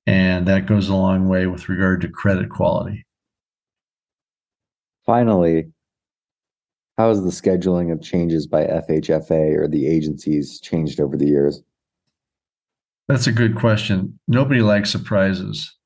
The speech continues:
Speaker 1: Investors don't like surprises. Lenders don't like surprises, especially when they have software in place that needs to be changed. And so I think the M B A and other organizations have worked with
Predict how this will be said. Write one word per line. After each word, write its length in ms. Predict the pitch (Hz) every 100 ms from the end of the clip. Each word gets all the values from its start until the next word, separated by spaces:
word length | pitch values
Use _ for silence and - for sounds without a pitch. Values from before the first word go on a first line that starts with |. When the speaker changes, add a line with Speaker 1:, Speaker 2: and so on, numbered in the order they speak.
| -
Speaker 1:
Investors 500 | 95 104 104 - 98
don't 220 | 104 98
like 140 | 98
surprises. 640 | 92 - - 95 98 95 85
Lenders 340 | 98 104 101
don't 180 | 101 95
like 160 | 98 95
surprises, 600 | 107 - 101 95 95 92
especially 560 | 90 - 107 104 101
when 160 | 95 98
they 100 | 95
have 240 | 92 90
software 600 | - 104 92 92 - 101
in 80 | 98
place 380 | 95 104 98 -
that 100 | 98
needs 260 | 98 95 -
to 80 |
be 100 | 95
changed. 600 | 92 - 92 95 101 - - _ _ _ _ _ -
And 200 | 104 101
so 640 | - - 104 98 95 95 - _ _ _ _ _
I 100 | 117
think 460 | 104 - 113 110 107
the 220 | 107 101
M 180 | 104 104
B 180 | 101 98
A 300 | 95 95 95
and 80 | 95
other 220 | 101 101
organizations 800 | 98 95 90 90 92 92 95 92
have 240 | 98 95
worked 440 | 87 98 101 101 -
with 300 | 95 92